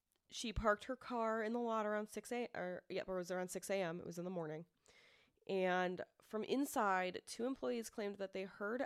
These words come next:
Ethel talking to somebody. It was a man, and it got kind of intense, and the man kept shouting, "Come on, come on," like, and they heard her be like, "No, you'll beat me. No, like, I'm not going with you. You're gonna hurt me."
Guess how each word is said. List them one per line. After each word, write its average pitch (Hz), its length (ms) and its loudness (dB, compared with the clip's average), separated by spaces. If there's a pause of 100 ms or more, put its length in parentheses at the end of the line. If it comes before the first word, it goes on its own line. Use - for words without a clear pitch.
Ethel 175 560 -2 (160)
talking 196 480 -4
to 175 80 -8
somebody. - 540 -8 (480)
It 180 60 0
was 175 160 2
a 233 60 2
man, 180 540 2 (200)
and 180 720 0
it 196 140 -4
got - 180 2
kind 208 240 -2
of 190 400 0
intense, 190 680 -2
and 175 440 0 (540)
the 190 100 4
man 202 260 6
kept 208 200 -2
shouting, 202 340 0
"Come 214 200 2
on, 233 320 10
come 226 180 0
on," 226 460 8
like, 170 240 2 (680)
and 196 480 6 (120)
they 202 100 0
heard 208 360 4
her 202 120 2
be 196 140 0
like, 185 200 2
"No, 226 300 10
you'll 190 220 4
beat 220 320 -4
me. 180 240 2
No, 185 300 4
like, 170 260 0
I'm 175 180 0
not 175 200 -2
going 175 180 0
with 185 120 -2
you. 180 80 -6
You're 165 140 -2
gonna 170 180 -2
hurt 190 240 -4
me." 156 320 -2